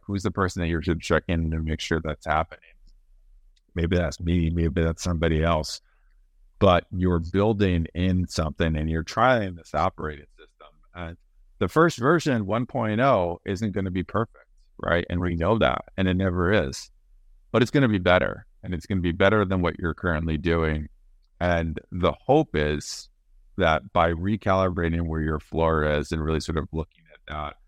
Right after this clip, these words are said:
and seeing the positive momentum of recalibrating that floor,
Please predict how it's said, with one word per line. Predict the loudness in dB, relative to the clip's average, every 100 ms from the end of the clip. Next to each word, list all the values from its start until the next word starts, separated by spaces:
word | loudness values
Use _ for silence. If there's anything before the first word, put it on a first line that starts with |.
| _ -20 _
and | -6 -4
seeing | 2 2
the | 2
positive | 6 6 6 2 -6
momentum | -4 -2 -2 -2 -6 -6 -10
of | -12 -6
recalibrating | -4 -2 2 2 2 0 -2 -4
that | -4 -6
floor, | -2 0 2 0 -4